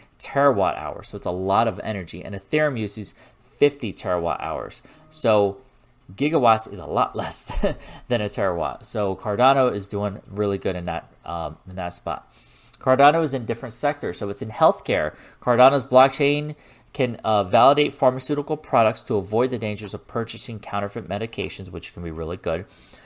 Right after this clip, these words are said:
In the finance industry, finance can be utilized to develop, uh, nation, in developing nations as a record for individuals'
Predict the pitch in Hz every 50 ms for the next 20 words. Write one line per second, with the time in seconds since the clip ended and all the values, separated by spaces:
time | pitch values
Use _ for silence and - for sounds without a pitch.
0 | - - - 131 131 127 127 - 135 123 127 131 131 123 147 135 131 131 - -
1 | 151 139 - - 117 117 120 117 117 - 120 110 101 110 110 110 107 107 110 107
2 | - - 101 90 101 104 107 113 110 - - - - - - _ _ - - 98
3 | 101 101 95 90 - - 104 107 110 107 - - 110 - - _ _ _ _ _
4 | _ _ - 131 151 160 151 147 123 127 127 123 - 135 117 110 117 123 127 120
5 | - 127 113 - - - 117 113 104 101 98 92 107 113 117 131 - 156 143 -
6 | - - - - 120 127 131 120 117 113 104 113 117 117 120 113 117